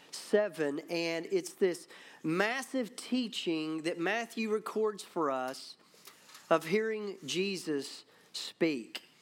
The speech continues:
But this today, as we begin this, the Sermon on the Mount is actually very violent and very painful,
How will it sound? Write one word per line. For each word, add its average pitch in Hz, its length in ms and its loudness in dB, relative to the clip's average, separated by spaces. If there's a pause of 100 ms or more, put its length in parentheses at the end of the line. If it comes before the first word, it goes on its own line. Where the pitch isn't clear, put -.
(840)
But 180 160 8
this 254 180 4
today, 226 460 0
as 196 300 -2
we 220 100 2
begin 185 400 2
this, 151 280 -2
the 165 340 0
Sermon 240 580 0
on 196 220 0
the 170 40 -2
Mount 151 680 -4 (1000)
is 170 160 2
actually 202 420 2
very 170 480 2
violent 156 920 -2 (760)
and 165 140 2
very 170 280 2
painful, 127 720 -6